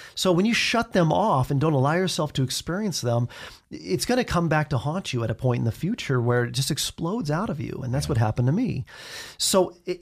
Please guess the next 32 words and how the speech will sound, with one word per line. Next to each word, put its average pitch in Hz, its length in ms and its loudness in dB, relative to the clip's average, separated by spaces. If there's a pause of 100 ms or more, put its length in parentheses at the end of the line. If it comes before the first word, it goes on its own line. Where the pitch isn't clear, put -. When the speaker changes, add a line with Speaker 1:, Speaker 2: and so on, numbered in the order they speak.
(140)
Speaker 1:
if 180 180 2
your 202 140 2
only 302 300 6
emotion 143 400 4
is 131 180 2
anger, 180 400 2
that's 127 260 0
not 110 200 0
good. - 360 -6
Speaker 2:
Right. 78 260 -4 (180)
Speaker 1:
If 160 140 2
your 160 120 4
only 220 300 4
emotion 135 400 4
is 113 100 -2
happy, 175 480 -2
that's 117 280 0
not 110 200 0
good 113 140 0
either. 113 400 0 (480)
So - 160 0
there 165 80 4
should 214 280 0
be 170 120 4
a 151 100 4
range 147 560 4
in 147 160 2
your 131 180 4
life 110 680 0
where 135 160 2
you're 123 180 2
experiencing 143 840 0